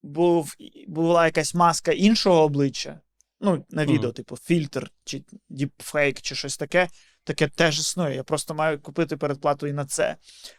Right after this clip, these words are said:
Speaker 1: Тобто люд-, людина, яка підписалась на всі штучні інтелекти, вона може робити все з ус-, зі всім. Вона може спокійно зробити годинний випуск подкасту,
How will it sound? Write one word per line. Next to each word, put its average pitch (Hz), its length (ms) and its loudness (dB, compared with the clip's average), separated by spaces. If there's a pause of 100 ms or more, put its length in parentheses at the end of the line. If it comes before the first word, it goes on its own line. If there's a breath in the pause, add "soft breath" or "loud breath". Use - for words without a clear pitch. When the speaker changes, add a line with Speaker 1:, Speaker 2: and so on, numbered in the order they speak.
Speaker 1:
Тобто 180 240 2
люд-, 202 420 6
людина, 180 340 2
яка 165 220 4
підписалась 180 640 2
на 160 60 -4
всі 170 180 -2
штучні 165 320 -2
інтелекти, 175 520 2
вона 175 200 -2
може 185 280 2
робити 170 320 0
все 170 380 0
з 151 80 -2
ус-, - 340 -4
зі 151 180 -4
всім. - 540 -6 (420 loud breath)
Вона 165 180 0
може 170 260 2
спокійно 190 440 -2
зробити 165 380 0
годинний 165 420 0
випуск 165 360 -2
подкасту, 170 580 0